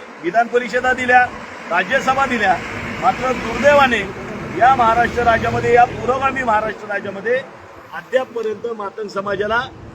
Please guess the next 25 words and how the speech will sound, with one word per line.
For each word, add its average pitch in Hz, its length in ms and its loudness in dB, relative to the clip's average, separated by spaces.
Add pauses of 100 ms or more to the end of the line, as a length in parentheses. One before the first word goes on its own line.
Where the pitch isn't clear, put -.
(880)
या 226 160 0
ठिकाणी 226 380 -4
विधान 226 300 -2
परिषद 220 400 -2
किंवा 208 240 -2
राज्यसभा 202 480 -4
देण्यात 190 280 -6
आली 185 160 -4
नव्हती. 185 300 -8 (500)
ती 254 160 -12
विधान 233 280 -2
परिषद 214 440 -6
मात्र 208 260 -2 (560)
पहिल्यांदा 240 500 2 (520)
या 220 220 4 (100)
महायुतीच्या 196 600 0 (760)
काळामध्ये, 214 460 0
महायुतीच्या 190 500 -2
सरकारने 202 480 0 (440)
आणि 185 160 -4
विशेष 220 380 2
करून 185 280 2 (380)
भारतीय 160 300 2
जनता 196 280 -4
पार्टीने 196 520 -2